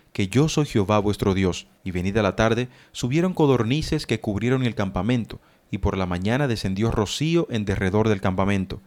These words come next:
Y cuando el rocío cesó de descender, he aquí sobre la faz del desierto una cosa menuda, redonda,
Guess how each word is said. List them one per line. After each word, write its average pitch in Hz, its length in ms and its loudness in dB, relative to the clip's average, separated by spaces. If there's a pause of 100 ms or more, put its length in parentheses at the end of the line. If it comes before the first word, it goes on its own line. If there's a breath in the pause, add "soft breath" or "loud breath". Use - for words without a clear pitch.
(140 soft breath)
Y 117 80 -4
cuando 107 260 0
el 98 60 0
rocío 147 460 2
cesó 147 420 0
de 104 80 2
descender, 107 540 -2 (260 soft breath)
he 139 80 0
aquí 151 180 -4
sobre 127 240 -2
la 98 120 0
faz 135 260 2
del 120 120 2
desierto 113 560 -2
una 117 220 -2
cosa 147 260 -2
menuda, 110 440 2
redonda, 101 520 0